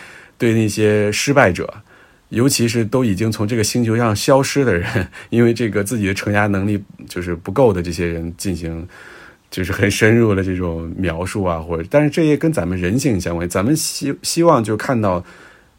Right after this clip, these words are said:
就连咱们一般的民众也是，也不能怪媒体，就是这咱们希望是看到那些光鲜成功的，尤其是像那种灰姑娘式的那种，<laughs> 那种这种新闻啊，或者这种故事。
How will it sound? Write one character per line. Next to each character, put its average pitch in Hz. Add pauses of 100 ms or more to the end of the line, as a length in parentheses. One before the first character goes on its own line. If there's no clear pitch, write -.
就 -
连 143
咱 113
们 107
一 131
般 143
的 127
民 101
众 127
也 85
是， 87
也 104
不 117
能 143
怪 120
媒 92
体， -
就 104
是 107
这 123
咱 98
们 110
希 -
望 135
是 110
看 120
到 104
那 104
些 107
光 117
鲜 117
成 101
功 113
的， 87 (460)
尤 113
其 113
是 104
像 107
那 107
种 98
灰 147
姑 151
娘 123
式 92
的 104 (100)
那 110
种， 98 (160)
<laughs> -
那 117
种 101
这 101
种 90
新 110
闻 95
啊， 95
或 101
者 101
这 101
种 92
故 113
事。 -